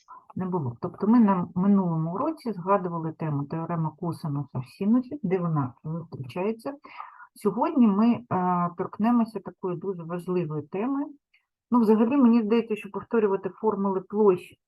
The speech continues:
немає сенсу, бо ви їх повинні знати, ми їх в стереометрії використовували. Ми сьогодні будемо говорити ще раз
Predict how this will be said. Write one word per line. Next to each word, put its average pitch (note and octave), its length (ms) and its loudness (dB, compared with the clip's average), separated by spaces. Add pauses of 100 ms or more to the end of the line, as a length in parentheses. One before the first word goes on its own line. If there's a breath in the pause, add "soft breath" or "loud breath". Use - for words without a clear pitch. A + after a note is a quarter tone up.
(580)
немає F#3+ 540 -2
сенсу, C#4 400 -6
бо F#3+ 120 -4
ви G#3+ 180 6
їх G3 300 0
повинні F#3+ 460 0
знати, A3+ 420 -2
ми F3+ 200 -6
їх D#3 260 -18
в - 40 -20
стереометрії F#3+ 720 -10
використовували. F3 840 -12 (480 loud breath)
Ми A3+ 200 -2
сьогодні A3 400 0
будемо G3+ 360 -2
говорити F3 480 -8
ще F3+ 440 0
раз F#3+ 300 -4